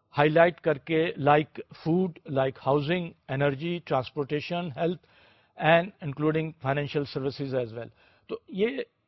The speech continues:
اس طرح کی اسٹڈی کی گئی ہے، اور اس میں بہت پھر ایکسٹینسو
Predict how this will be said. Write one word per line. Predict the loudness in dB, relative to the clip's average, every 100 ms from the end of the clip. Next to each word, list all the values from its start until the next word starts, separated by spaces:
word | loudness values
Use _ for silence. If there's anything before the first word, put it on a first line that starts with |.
| _ -12
اس | -12 -2
طرح | 2 2
کی | 0
اسٹڈی | -6 -4 -4
کی | -4 -2
گئی | 0 0
ہے، |
اور | -2
اس | -4 -4
میں |
بہت | 0 0 0
پھر | 0 -2 -2 _ _ _ _ _ _ _ _ _ -8
ایکسٹینسو | -8 -6 -2 -2 0